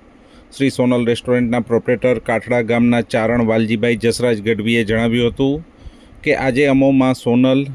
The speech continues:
રામઈબેન જસરાજ ગઢવી અને સોનલબેન જસરાજ ગઢવીના આશીષથી નૂતન સાહસ કર્યું છે. શ્રી સોનલ રેસ્ટોરન્ટમાં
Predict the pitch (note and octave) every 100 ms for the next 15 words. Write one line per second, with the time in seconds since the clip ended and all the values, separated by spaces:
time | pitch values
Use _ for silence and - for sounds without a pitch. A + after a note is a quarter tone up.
0 | B2+ A#2 A2+ B2+ B2+ B2 B2+ A2+ A#2+ -
1 | B2+ B2 A2+ A#2+ A#2 B2+ C#3 - B2 A#2
2 | A2 A#2+ B2 C3+ A#2 B2+ C3 B2+ A2 G#2
3 | A#2+ A#2+ G#2 A2+ A2+ A2+ A2+ G#2 G#2+ C3
4 | - C3+ C3+ C#3 - - - A#2+ A#2 C3+
5 | B2+ - G#2+ A#2 - - A2 A#2+ A#2 C#3
6 | D3 F3 - - - B2+ - A#2+ C3 B2
7 | B2 - B2+ B2 A2+ B2 C3+